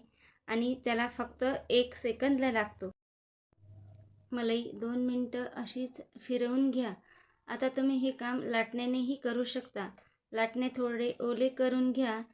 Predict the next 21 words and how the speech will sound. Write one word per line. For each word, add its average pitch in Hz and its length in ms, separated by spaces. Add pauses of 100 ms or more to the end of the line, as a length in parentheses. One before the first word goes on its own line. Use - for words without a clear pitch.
(280)
आणि 233 340 (100)
त्याने 233 400
मलई 254 600
फेटून 254 440
घ्या, 233 200 (480)
परंतु 262 500
लाटणे 247 420
पकडायला 254 640 (100)
थोडे 240 300 (180)
जड 240 220
होते, 262 480 (480)
म्हणून 277 220
त्यामुळे 277 400
मी 285 180
इथे 269 260 (100)
फक्त 254 280
चम्मचनेच 262 920
ही, 247 640
अ, 220 120
लोणी 233 300
क-, 262 120